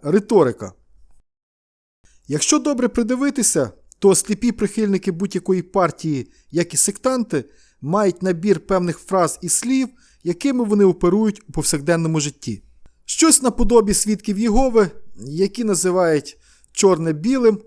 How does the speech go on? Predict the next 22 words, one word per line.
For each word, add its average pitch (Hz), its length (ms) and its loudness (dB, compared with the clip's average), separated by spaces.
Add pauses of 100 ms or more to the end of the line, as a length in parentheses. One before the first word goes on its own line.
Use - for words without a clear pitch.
а 135 80 -8
біле 175 300 2
чорним. 113 460 -2 (500)
Оці 269 260 2
всі 277 180 2
фрази, 226 500 2
кліше 202 580 0
і 165 80 -2
мантри 208 500 -2 (180)
створюються 220 760 -2
політтехнологами 196 1040 0 (240)
політичних 175 560 -2
партій 117 480 -2 (320)
і 233 100 -4
вдовблюються 208 800 0
в 135 180 -8
голови 160 320 4
людей 208 360 -2 (200)
через 156 260 0
засоби 170 480 -2
масових 156 460 -2
інформацій. 135 640 -8